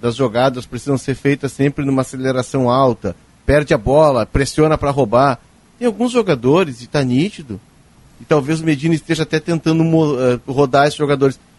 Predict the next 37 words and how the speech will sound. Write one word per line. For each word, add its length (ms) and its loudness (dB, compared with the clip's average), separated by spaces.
porque 160 -4
o 40 -2
técnico 480 0
que 100 -4
chega, 460 0
ele, 280 0
ele 320 0
tem 260 -2
como, 500 -2
eh, 400 -4
um 120 -8
princípio, 680 0
e 60 -2
eu 80 4
acho 180 0
que 100 -6
é 20 -10
correto, 600 0
até 220 -2
pra 160 -4
não 120 0
pe-, 140 -2
pra 120 -4
não 120 2
descartar 480 0
ninguém, 280 2
não 120 2
ser 160 -2
injusto, 500 -2
e 80 0
aí 80 4
também 300 -2
afetar 360 -2
até 180 -2
relações 520 -2
de 60 -14
vestiário, 500 0